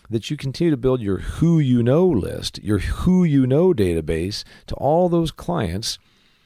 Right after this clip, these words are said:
and you make sure you touch them through a postcard, maybe a, uh, an e-newsletter once every month. Then your who you know factor goes up because sometime somewhere,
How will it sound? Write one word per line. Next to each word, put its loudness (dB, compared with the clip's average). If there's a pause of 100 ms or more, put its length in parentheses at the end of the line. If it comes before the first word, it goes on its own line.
and -6
you 0
make -2
sure -6
you 0
touch -2
them -16 (300)
through -4
a -2
postcard, -6 (240)
maybe -4
a, 0 (240)
uh, -10
an -8
e-newsletter -2
once -6
every -6
month. -12 (540)
Then -2
your 2
who 2
you 0
know 0
factor -4
goes -6
up -8
because -4 (280)
sometime -2
somewhere, -4